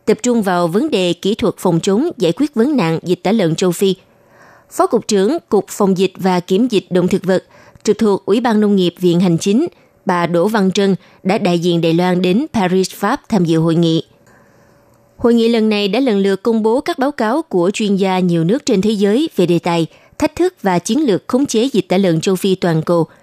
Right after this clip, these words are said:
Báo cáo đưa ra các kiến nghị về công tác phòng chống và kiểm dịch virus dịch tả lợn châu Phi, trong đó bao gồm cho ra dự thảo kế hoạch ứng biến,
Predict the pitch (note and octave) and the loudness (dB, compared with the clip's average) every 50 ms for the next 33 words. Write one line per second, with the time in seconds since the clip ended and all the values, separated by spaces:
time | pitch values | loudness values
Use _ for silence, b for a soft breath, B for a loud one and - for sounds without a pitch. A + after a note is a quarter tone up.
0 | b b b b b b b b b - C4 D4+ - C#4 C#4+ E4 B3+ B3+ A#3 A3 | b b b b b b b b b -2 -2 -2 0 0 -2 0 0 0 0 0
1 | G#3 A3 G3+ G3+ - D4+ D4 - B3+ D4+ E4+ D4 G3+ F3 E3+ E3 - - - F#3+ | 0 0 -2 -2 -2 -4 -2 -2 -2 0 2 0 0 0 0 -2 -4 -2 -2 0
2 | F3+ F3 E3+ - - G3 G3 - E4 - - - F3+ E3+ E3 - G3 F#3+ A#3+ E4+ | 0 0 0 0 0 0 0 0 -2 -4 -2 0 0 0 2 0 0 0 0 0
3 | F4 - A3 F3 E3 - - F3+ F#3+ A3+ G3+ F#3+ - - - F#3+ F3 G#3+ C4+ E4 | -2 -2 -2 -2 -2 0 0 0 0 2 2 0 -2 0 0 0 2 2 0 -2
4 | _ - G3 E3+ - - F3 G3+ G3 D#3 D#3 - F#3 F3 E3+ - G#3 G3+ F#3+ b | _ 0 0 0 0 2 0 0 2 0 0 0 -2 -2 0 0 0 0 0 b
5 | b b b b b b b b b b b - C#4 C4+ B3+ C4+ D4+ C4 A#3+ A3 | b b b b b b b b b b b -2 0 0 2 2 2 2 0 0
6 | F#3 F3+ F#3+ F#3 F#3 F3 D#3+ b b b b - A3+ G#3+ G3+ G#3+ G#3 G3 G3+ E3+ | 0 0 0 2 2 0 -2 b b b b -2 -2 0 0 0 -2 -2 -2 -2
7 | E3+ D#3+ E3 - - F#3 E3 F3+ G3 - D4 - D#3 - - - - G#3+ B3 B3 | -2 -2 -2 -2 -4 -4 -2 -2 -2 -2 -2 -2 -2 -4 -2 0 0 2 2 2
8 | A3+ A3 A#3+ D#4+ | 2 2 2 0